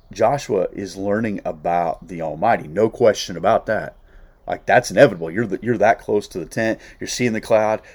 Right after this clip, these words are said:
You're seeing Moses' face light up. You're seeing all the, the things that go with someone being in the presence of the Lord.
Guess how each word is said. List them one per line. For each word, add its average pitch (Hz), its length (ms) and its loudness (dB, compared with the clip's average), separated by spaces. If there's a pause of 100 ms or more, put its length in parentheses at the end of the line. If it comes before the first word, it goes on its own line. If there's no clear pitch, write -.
You're 90 140 -8
seeing 110 480 -4
Moses' 101 420 -2
face 107 400 -2
light 104 260 6
up. 98 260 4
You're 90 100 -8
seeing 92 300 -6
all 120 240 10
the, 92 320 -2
the 87 160 -2
things 113 420 -2
that 82 220 -4
go 104 220 4
with 85 220 -4
someone 101 420 -4
being 95 260 -8
in 90 80 -8
the 82 80 -10
presence 92 420 -8
of 76 60 -16
the 78 60 -14
Lord. 90 320 -2